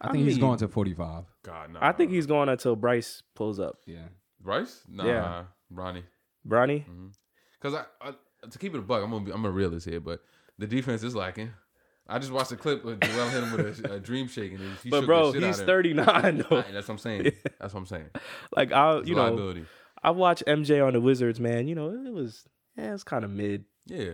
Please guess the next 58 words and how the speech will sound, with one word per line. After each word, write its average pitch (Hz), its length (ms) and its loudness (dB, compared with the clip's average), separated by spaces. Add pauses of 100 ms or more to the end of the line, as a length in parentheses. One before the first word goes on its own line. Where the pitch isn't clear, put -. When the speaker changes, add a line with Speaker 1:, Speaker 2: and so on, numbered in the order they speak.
(240)
Speaker 3:
No, 139 120 -6
Speaker 2:
'Cause 151 40 4
Speaker 3:
it's 160 80 2
Speaker 2:
he 233 80 4
was 277 120 4
Speaker 3:
not - 60 -12
Speaker 2:
playing 233 260 6
with 202 100 6
a 190 40 4
team 202 300 2
that, 170 140 4
like, 139 220 4
had 127 200 2
no 143 120 4
expecta-, 151 460 0
like, 127 160 2
the 180 80 2
fact 269 280 0
that - 180 4
every 147 320 2
year 135 260 4
we 127 120 -2
consider 131 360 -2
the 117 120 -2
Lakers 117 400 0
in 117 140 -2
the 110 80 -2
championship 113 720 0
run, 120 380 -2 (300)
and 107 160 -6
he's 113 280 -4
this 123 300 2
age. 135 440 2
Speaker 3:
For - 200 -20
twenty 139 280 -8
years, 139 220 -8
he's 107 200 -10
kept - 220 -8
the 113 80 -8
lights 110 240 -6
on 92 100 -8
at 87 120 -10
E 95 120 -10
S 90 120 -12
P 95 100 -12
N, 85 120 -12
man. 82 200 -16 (640)
For 127 80 4
twenty 101 220 2
years, 90 140 -8 (100)
Speaker 1:
<laughs> 87 120 -12
Speaker 3:
he's 92 120 -14
kept 120 160 -8
Speaker 1:
That's 104 120 -2
Speaker 3:
the 120 40 6
Speaker 2:
Brian 151 280 8
Speaker 3:
lights 160 40 6
on. 151 60 2